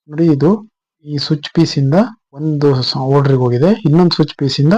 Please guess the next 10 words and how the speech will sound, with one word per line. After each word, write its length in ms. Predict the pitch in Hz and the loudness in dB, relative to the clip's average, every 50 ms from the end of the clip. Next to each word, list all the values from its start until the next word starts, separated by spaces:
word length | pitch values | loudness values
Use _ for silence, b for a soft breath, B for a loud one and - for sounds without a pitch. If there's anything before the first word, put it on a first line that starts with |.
| 247 226 _ _ _ _ | 0 -4 _ _ _ _
ಇನ್ನೊಂದು 360 | 180 180 175 165 147 139 131 | -4 0 2 2 4 2 2
ಓಡ್ರಿಗೆ 220 | 123 127 123 120 | 2 0 -2 -2
ಹೋಗಿದೆ. 280 | 120 117 120 123 170 202 220 214 220 _ _ _ _ _ _ _ _ | -2 -2 -2 0 0 0 0 -2 -8 _ _ _ _ _ _ _ _
ಇನ್ನ 160 | 170 180 185 214 247 226 _ _ _ _ _ _ | -6 -4 -4 -4 -4 -6 _ _ _ _ _ _
ಇಲ್ಲಿ 380 | 151 151 147 143 147 147 143 | -8 -6 -4 0 2 2 0
ಫೈವ್ 280 | 139 - 151 151 160 160 | 2 2 0 0 2 2
ಪಿನ್ 140 | - 170 160 | 0 -2 0
ಸಾಕೆಟ್ 400 | - 165 156 143 151 139 139 139 | 0 -2 -2 0 0 0 0 0
ಇದೆಯಲ್ಲ, 280 | 131 131 135 139 160 196 | 0 2 2 2 2 2
ಅದಕ್ಕೆ 420 | 220 214 - 135 131 120 - - | 0 0 -2 -2 -2 -2 0 0